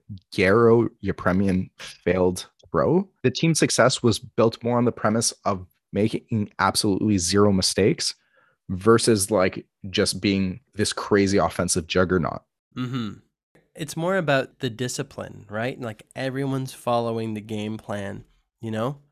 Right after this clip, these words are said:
Speaker 2: For Shula especially to have gone to so many different championship games with the Colts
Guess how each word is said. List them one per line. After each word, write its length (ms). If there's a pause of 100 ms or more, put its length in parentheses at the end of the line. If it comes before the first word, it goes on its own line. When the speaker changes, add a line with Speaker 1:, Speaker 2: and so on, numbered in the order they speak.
(360)
Speaker 2:
For 160
Shula 720
especially 920
to 160
have 200
gone 440
to 200
so 380
many 260
different 460 (400)
championship 720
games 420
with 160
the 60
Colts 640